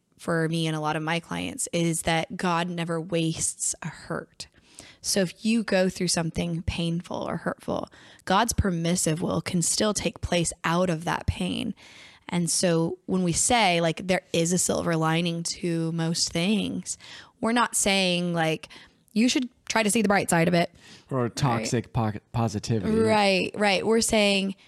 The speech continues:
Speaker 1: "Hey, acknowledge the pain. It's really hard, and you don't have to feel okay right now."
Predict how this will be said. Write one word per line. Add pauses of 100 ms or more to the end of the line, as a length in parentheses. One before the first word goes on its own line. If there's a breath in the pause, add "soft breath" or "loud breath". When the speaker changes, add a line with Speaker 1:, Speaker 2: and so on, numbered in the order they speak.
(140 soft breath)
Speaker 1:
"Hey, (300 soft breath)
acknowledge
the
pain.
It's
really
hard,
and
you (120)
don't
have
to
feel
okay
right
now."